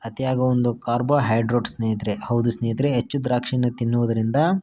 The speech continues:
ಕಾರ್ಬೋಹೈಡ್ರೇಟ್ ಓವರ್‌ಫ್ಲೋ ಕಾರಣವಾಗಬಹುದು ಸ್ನೇಹಿತರೆ. ಕಾರ್ಬೋಹೈಡ್ರೇಟ್ ಓವರ್‌ಲೋಡ್ ಎನ್ನುವುದು ನಮ್ಮ ದೇಹಕ್ಕೆ ಅಗತ್ಯಕ್ಕಿಂತ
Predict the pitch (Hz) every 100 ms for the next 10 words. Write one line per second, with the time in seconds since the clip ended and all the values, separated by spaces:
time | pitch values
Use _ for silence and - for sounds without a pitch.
0 | - _ _ _ _ _ _ _ 123 127
1 | 147 139 113 127 127 143 143 - - _
2 | _ _ _ _ _ _ _ _ _ _
3 | _ 113 117 139 - 131 127 - 120 123
4 | 117 110 113 113 110 - 110 107 147 185
5 | 185 _ _ _ 117 131 147 131 127 127
6 | 135 135 135 - 123 120 135 135 131 127
7 | 120 120 120 120 139 123 117 113 123 123
8 | 127 127 - 107 117 117 139 131 127